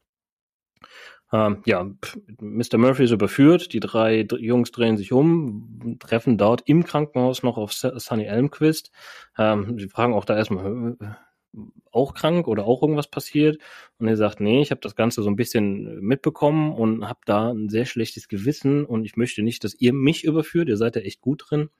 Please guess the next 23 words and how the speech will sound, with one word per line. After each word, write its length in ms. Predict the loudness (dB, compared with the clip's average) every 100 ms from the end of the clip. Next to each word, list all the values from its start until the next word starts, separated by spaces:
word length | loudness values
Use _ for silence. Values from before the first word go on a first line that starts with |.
| _ _ _ _
Und 160 | -6 -6
ich 160 | 0
bin 160 | 2 4
derjenige, 460 | 2 2 2 2
der 100 | 0
die 80 | -2
Blitze 360 | 0 0 0 -10
verursacht. 640 | -8 -8 -8 -8 -10 -14 _ -20 -20 _ -18
Und 100 | -14
zwar 380 | -8 -4 -4 -2
liebt 340 | -4 -4 -2
er 140 | -2
halt 220 | 0 -2 -2
dieses 320 | -6 -8 -12
Mandala, 760 | -4 2 4 4 4 2 0
was 240 | 0 -2 -4
an 200 | -4 -4
der 100 | -4
Decke 460 | -6 -6 0 0
von 380 | -2 -6 -6 -4
Mister 300 | -6 -6 -8
Prentice 540 | -6 -2 -2 -2 -4 -2
hängt. 260 | -2 -2